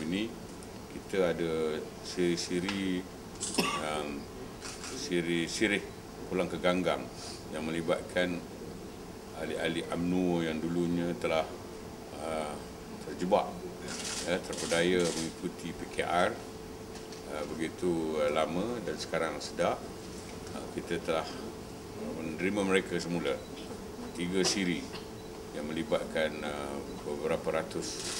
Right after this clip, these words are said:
orang ahli P K R dan juga pemimpin P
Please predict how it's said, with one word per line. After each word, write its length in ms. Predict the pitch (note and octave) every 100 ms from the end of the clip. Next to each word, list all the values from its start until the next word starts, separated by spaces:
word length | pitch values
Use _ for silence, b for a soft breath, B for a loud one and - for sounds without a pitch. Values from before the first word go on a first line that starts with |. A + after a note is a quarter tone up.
| D#2+
orang 160 | D#2 -
ahli 160 | D2+ C#2+
P 40 | C2+ C2+
K 80 | -
R 320 | F#2 E2+ D2 - - - - - -
dan 160 | D#2 D#2
juga 240 | F2 F2 E2+
pemimpin 640 | D#2+ D#2 D#2+ D#2 - E2+ D#2 D2+ D2
P 80 | -